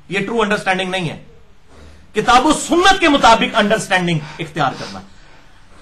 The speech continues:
बुखारी और मुस्लिम के अल्फाज हैं कि अल्लाह ताला जिसके साथ भलाई का इरादा फरमाता है उसे दीन की फिक अता फरमा देता है,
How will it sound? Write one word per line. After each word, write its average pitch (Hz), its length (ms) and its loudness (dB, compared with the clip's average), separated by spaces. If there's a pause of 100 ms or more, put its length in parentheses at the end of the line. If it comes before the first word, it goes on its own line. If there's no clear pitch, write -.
(140)
बुखारी 202 400 4
और 269 80 2
मुस्लिम 240 340 -4
के 220 80 -2
अल्फाज 185 480 2
हैं 220 440 2
कि 202 80 -12
अल्लाह 220 440 0
ताला 202 400 4
जिसके 165 340 -6
साथ 185 200 0 (100)
भलाई 131 340 2
का 302 160 4
इरादा 185 300 6
फरमाता 147 480 -2
है 180 200 -2
उसे 170 220 -6 (140)
दीन 202 280 -4
की 190 160 -6
फिक 370 440 -4
अता 185 260 2
फरमा 151 340 0
देता 180 300 2
है, 214 180 4